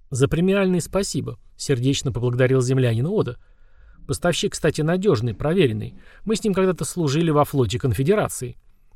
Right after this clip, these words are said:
«Такой же сумасшедший, как Варин?» с неприкрытым сарказмом поинтересовался Гуран. «Этот безумный калека совершенно не знает меры». Длань вождя, как всегда, в своём репертуаре.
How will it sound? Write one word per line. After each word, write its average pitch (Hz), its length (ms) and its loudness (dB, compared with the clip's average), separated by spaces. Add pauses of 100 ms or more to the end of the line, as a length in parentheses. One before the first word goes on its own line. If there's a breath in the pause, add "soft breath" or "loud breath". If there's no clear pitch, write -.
(360)
«Такой 139 280 2
же 120 140 0
сумасшедший, 127 680 -2
как 123 220 -4
Варин?» 160 380 0 (260)
с - 140 -10
неприкрытым 131 520 -2
сарказмом 127 600 -2
поинтересовался 120 760 -2
Гуран. 131 380 -4 (360 soft breath)
«Этот 196 180 2
безумный 180 500 2
калека 175 400 0
совершенно 165 500 -2
не 165 140 0
знает 147 320 0
меры». 147 340 0 (720)
Длань 135 420 4
вождя, 131 480 2
как - 180 -6
всегда, 131 360 0
в - 40 -2
своём 123 340 0
репертуаре. 120 720 0